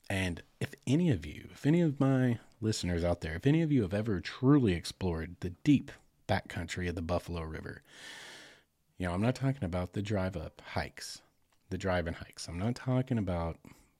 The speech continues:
floating down the river and getting plastered and then hiking a quarter of a mile, slovenly drunk, to look at Hemden Hollow Falls. I'm talking, like, really, really back in the Buffalo wilderness.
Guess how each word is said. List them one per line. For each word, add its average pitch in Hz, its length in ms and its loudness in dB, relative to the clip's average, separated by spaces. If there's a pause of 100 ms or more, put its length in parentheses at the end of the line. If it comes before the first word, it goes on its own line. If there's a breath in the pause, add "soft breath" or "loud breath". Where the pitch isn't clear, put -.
floating 92 320 -2
down 104 180 0
the 113 80 -2
river 87 360 -4 (480)
and 90 120 -4
getting 87 220 -6
plastered 95 520 -2
and 90 120 -4
then 90 140 -4
hiking 95 380 -4
a 92 60 -4
quarter 92 340 -2
of 98 100 -2
a 101 80 -2
mile, 87 360 -4 (800)
slovenly 104 720 -2
drunk, 92 400 -2 (260)
to 104 100 -4
look 92 220 -2
at 85 140 -4 (480)
Hemden 90 260 -4
Hollow 101 260 -2
Falls. 135 340 -4 (640 loud breath)
I'm 117 100 -2
talking, 139 260 4
like, 98 180 -4 (200)
really, 92 600 -2 (180)
really 85 360 -2
back 82 380 -4
in 87 120 -4
the 82 60 -6
Buffalo 80 480 -8
wilderness. - 600 -10